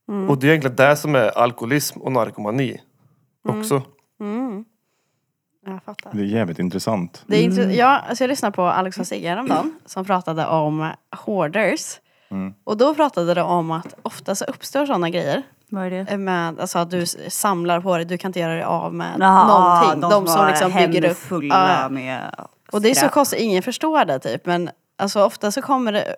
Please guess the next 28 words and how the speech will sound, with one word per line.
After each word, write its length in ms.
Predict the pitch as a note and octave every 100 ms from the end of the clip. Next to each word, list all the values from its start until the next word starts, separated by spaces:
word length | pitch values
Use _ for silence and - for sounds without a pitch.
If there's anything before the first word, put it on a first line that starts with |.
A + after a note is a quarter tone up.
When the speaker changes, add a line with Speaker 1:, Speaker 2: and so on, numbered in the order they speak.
| -
Speaker 1:
kommer 320 | A3+ E3 F3
det 80 | C4+
från 260 | - F3+
att 160 | D#3+ E3
man 160 | E3 E3
typ 160 | D#3+
förlorar 500 | - G3 G3+ F#3+ F3+
någon 380 | G#3 G3+ G3+ A3
eller 220 | G3 G3
någonting. 520 | F#3 F#3+ G3 D3+ D#3
Så, 200 | - E3+ - _ _ _
alltså, 260 | F#3+ G3 G3+
i 60 |
grund 220 | G3+ G#3+ F#3+
och 60 |
botten 280 | F3+ - F3+
så 60 | F#3+
handlar 260 | F#3+ E3+
det 60 | E3
om 80 | E3
att 140 | E3+
du 100 | E3
vill 200 | E3 F3+
fylla 280 | B3+ G#3 C3+
ett 100 | -
hål 340 | E3+ A#2+ -
eller 140 | D#3
ett 80 | D3+